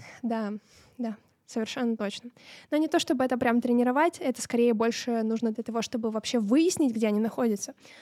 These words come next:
для того, чтобы можно на-, направить партнера во время секса. Ну и в целом смотрите на себя в зеркало,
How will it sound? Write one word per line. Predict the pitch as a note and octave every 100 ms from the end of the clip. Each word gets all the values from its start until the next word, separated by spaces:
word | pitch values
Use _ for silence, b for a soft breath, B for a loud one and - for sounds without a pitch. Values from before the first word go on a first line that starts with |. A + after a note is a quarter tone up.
| B
для | A#3
того, | A3 B3
чтобы | - C4
можно | A3 A3+ B3
на-, | A#3 A3 A3
направить | A3 G#3+ G#3+ G#3+ -
партнера | G#3+ G#3+ G3+ G3 G3+ _ _ b b b b b -
во | G#3+
время | G#3 G3+
секса. | - G3+ - G3+
Ну | G#3+ C#4+
и | D#4
в | B3+
целом | - B3 A#3+ A3+ B B
смотрите | - G3+ G#3 G#3+
на | G#3+
себя | - A3
в | G3+
зеркало, | D4 D#4+ - C4+ B3+ B3+ B3